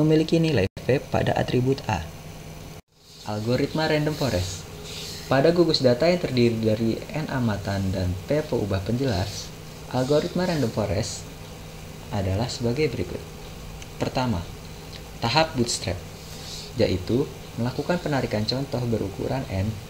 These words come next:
dengan pemulihan dari gugus data. Kedua, tahap random subsetting, yaitu membangun pohon tanpa pemangkasan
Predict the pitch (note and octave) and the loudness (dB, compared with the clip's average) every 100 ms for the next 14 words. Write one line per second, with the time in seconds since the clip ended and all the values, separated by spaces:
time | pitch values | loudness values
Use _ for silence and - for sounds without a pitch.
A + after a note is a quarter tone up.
0 | - A2 A#2 C#3+ B2 A2+ G#2+ F#2+ G2+ B2 | -2 0 2 0 2 2 2 2 0 -2
1 | B2 D3+ G#2+ A#2+ C#3 A#2+ C3 - G2+ F#2 | -4 -4 -2 0 2 2 0 0 -4 -4
2 | E2+ - - - - - - - - - | -8 -10 -14 -14 -14 -14 -12 -12 -14 -14
3 | - - - - - - - - - G2 | -14 -14 -14 -14 -14 -14 -14 -14 -2 0
4 | F2+ F#2+ C3 C#3+ - - - - C#3 D#3+ | 2 2 0 -2 -8 -14 -14 -6 0 2
5 | E3+ - C#3+ D#3+ F3+ F3+ E3 - G2+ - | 0 2 2 4 2 2 -2 -2 -6 -4
6 | F2 - - - - - G2+ G#2 G2+ E3 | -4 -6 -10 -12 -12 -2 2 2 4 2
7 | - - - C3+ D#3 E3+ F#3+ - A2 G2 | 0 -4 -2 2 2 2 0 0 0 0
8 | A2+ - - A2 A2+ A2+ C3+ C#3 D3 D3+ | -2 -4 -6 -6 -2 -2 -2 -4 -4 -6
9 | - F#2 | -6 -4